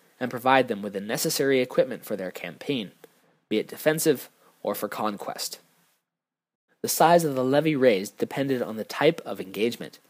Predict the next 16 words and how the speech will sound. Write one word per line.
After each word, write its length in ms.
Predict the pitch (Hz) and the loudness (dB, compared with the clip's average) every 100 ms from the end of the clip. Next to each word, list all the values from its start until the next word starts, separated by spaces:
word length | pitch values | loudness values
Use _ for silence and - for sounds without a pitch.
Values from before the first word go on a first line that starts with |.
| _ _ _ _ _ _ _ - | _ _ _ _ _ _ _ -6
Anywhere 320 | 127 127 113 | -2 2 2
from 200 | - 110 | 0 -6
three 280 | 107 - 160 | -4 4 4
to 80 | 139 | 6
five 320 | - 147 156 | 6 6 8
thousand 300 | 143 110 104 | 4 2 -2
troops 380 | - - - - _ _ _ | -10 -12 -14 -20 _ _ _
would 180 | 110 - | -4 0
typically 400 | 160 151 127 113 | 0 0 0 -4
be 140 | 101 | -4
sent 340 | - 117 110 - | -6 -6 -6 -12
to 100 | 123 | -8
deal 240 | 113 107 | -2 -2
with 220 | 98 95 | -4 -2
border 260 | 127 127 104 | 2 4 2
conflicts, 600 | - 85 - 76 - | -4 -14 -14 -12 -12